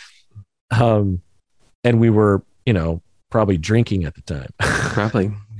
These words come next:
Speaker 1: Destroying brain cells that were
Speaker 2: <laughs>
Speaker 1: actively trying to hold on to these things, and you, you remember.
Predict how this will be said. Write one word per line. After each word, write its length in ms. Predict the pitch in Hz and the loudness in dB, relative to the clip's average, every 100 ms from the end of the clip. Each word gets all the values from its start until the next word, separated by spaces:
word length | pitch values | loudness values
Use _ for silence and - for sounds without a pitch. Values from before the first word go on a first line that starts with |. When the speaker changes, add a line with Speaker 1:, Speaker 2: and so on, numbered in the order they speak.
| 90 | -10
Speaker 1:
Destroying 540 | 107 - - 120 110 101 | -6 -4 0 2 2 2
brain 280 | 104 107 107 | 0 0 -2
cells 320 | 92 78 82 | -4 -4 -4
that 160 | 82 | -4
were 160 | - 82 - - 107 - _ | -4 -6 -10 -10 -10 -10 _
Speaker 2:
<laughs> 500 | - - - 139 - | -20 -20 -8 -8 -6
Speaker 1:
actively 420 | 104 - 104 101 | -8 -4 -2 -2
trying 280 | - 101 98 | -2 -2 -2
to 120 | 87 | -2
hold 240 | 85 98 92 | -4 -4 -2
on 160 | 98 | -2
to 40 | 98 | -2
these 200 | 90 - | -4 -6
things, 260 | 80 85 | -8 -8
and 100 | 82 90 | -6 -6
you, 100 | 92 | -6
you 100 | 95 | -6
remember. 640 | 90 87 90 87 82 139 | -6 -6 -6 -4 -4 -4